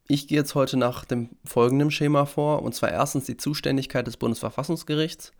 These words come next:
zweitens der ordnungsgemäße Antrag, das heißt Form und Frist, drittens die Antragsberechtigung, viertens der Antragsgegenstand, fünftens die Antragsbefugnis, sechstens der Antragsgegner und siebtens natürlich das allgemeine Rechtsschutzbedürfnis, wie immer.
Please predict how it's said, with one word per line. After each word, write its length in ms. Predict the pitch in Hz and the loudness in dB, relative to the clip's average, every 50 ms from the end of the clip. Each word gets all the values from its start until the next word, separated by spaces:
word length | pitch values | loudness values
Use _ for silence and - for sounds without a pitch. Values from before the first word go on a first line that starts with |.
| _ _ _ _ _ | _ _ _ _ _
zweitens 500 | - - - 117 117 113 131 127 - - | -2 2 2 4 4 4 2 0 0 -4
der 160 | - 95 - | -4 -2 0
ordnungsgemäße 760 | - 107 131 - 139 127 - - 123 117 113 113 - - - | 2 0 2 2 0 -2 -2 -2 -2 0 0 -2 -2 -4 -2
Antrag, 440 | - 123 139 160 - - 160 170 156 | 0 2 0 0 0 0 -2 -2 -2
das 100 | - - | -4 -4
heißt 240 | 110 107 - - - | -4 -4 -6 -8 -6
Form 220 | - 120 117 113 | -2 -2 -2 -2
und 100 | 113 107 | -2 -6
Frist, 380 | - - 156 196 - - - - - - - - - _ _ _ _ - | -4 -2 -4 -2 -4 -6 -14 -18 -20 -20 -20 -20 -20 _ _ _ _ -6
drittens 500 | - - 156 156 - - 160 147 - - | 2 4 4 6 6 4 0 0 0 -4
die 140 | - - - | -4 -4 0
Antragsberechtigung, 1160 | - 120 123 127 120 117 - - - 110 110 131 147 - - 135 123 131 131 131 127 127 127 - | 0 0 0 0 -4 -6 -6 -6 -4 0 0 0 0 0 -2 0 0 2 2 2 0 -4 -6 -8
viertens 380 | - - 135 131 127 127 120 | -4 -2 -2 -2 -2 -4 -4
der 140 | - - 90 | -2 -2 -2
Antragsgegenstand, 1200 | 98 117 - 110 107 - - - - 123 123 127 147 170 - - - 151 160 175 180 185 - - _ _ | -2 -2 -4 -6 -6 -6 -8 -10 -4 -2 -2 0 0 -2 -2 -2 0 0 0 0 -2 -4 -6 -10 _ _
fünftens 520 | _ - 123 127 127 - - 120 117 - | _ -2 -2 -2 -2 -2 -4 -4 -4 -4
die 120 | - - - | -6 -6 -6
Antragsbefugnis, 1120 | 113 113 - - 113 110 - - - 117 110 - - - 175 - - 226 220 220 226 - - - - - - - _ _ _ _ - | -6 -6 -4 -4 -4 -4 -6 -10 -10 -10 -8 -6 -6 -6 -6 -4 -4 -4 -4 -4 -6 -10 -18 -20 -20 -20 -20 -20 _ _ _ _ -2
sechstens 440 | 123 127 131 131 - 143 127 - - | 2 2 2 2 2 -2 -2 -2 -2
der 180 | - 110 - | -2 -2 -2
Antragsgegner 1000 | - 120 120 - - 110 110 - - - - - 143 160 - - 170 165 156 - - | -2 -4 -4 -2 -2 -2 -2 -2 -8 -8 -2 0 0 0 0 0 0 0 0 -2 -2
und 160 | 120 120 113 | -4 -6 -6
siebtens 500 | 117 113 - - 113 110 104 - - - | -6 -10 -8 -6 -4 -4 -4 -6 -8 -8
natürlich 400 | 104 104 - 107 107 110 107 - | -8 -6 -4 -4 -4 -4 -4 -4
das 160 | - 107 - | -4 -4 -4
allgemeine 560 | - - 120 113 120 120 110 113 110 113 107 | -2 0 0 0 2 4 4 4 4 2 2
Rechtsschutzbedürfnis, 880 | 107 117 - - - 120 - - 131 123 127 123 120 - 120 120 - - - - - - - - _ - | 0 -2 -2 -2 -6 -6 -2 -2 -2 0 0 -2 -2 -2 -4 -4 -6 -10 -16 -20 -20 -20 -20 -20 _ -6
wie 160 | - 120 123 | -2 0 2
immer. 340 | - 123 120 113 95 - - | 4 4 4 4 2 0 -4